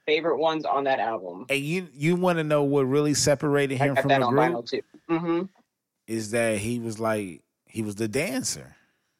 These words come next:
Speaker 1: Mm-hmm.
Speaker 2: He could dance. So he,
Speaker 1: Yeah.
Speaker 2: yo, yo, low key,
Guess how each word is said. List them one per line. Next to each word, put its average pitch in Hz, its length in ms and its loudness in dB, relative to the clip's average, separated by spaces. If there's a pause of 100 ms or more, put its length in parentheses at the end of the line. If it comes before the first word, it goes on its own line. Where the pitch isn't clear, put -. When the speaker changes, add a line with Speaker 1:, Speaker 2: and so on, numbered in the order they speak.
(380)
Speaker 1:
Mm-hmm. 170 540 -2 (180)
Speaker 2:
He 135 120 -6
could 165 180 -6
dance. 107 580 -4
So 135 180 2
he, 214 300 0 (220)
Speaker 1:
Yeah. 156 200 4
Speaker 2:
yo, 170 300 4
yo, 156 220 4
low 190 280 6
key, 370 540 0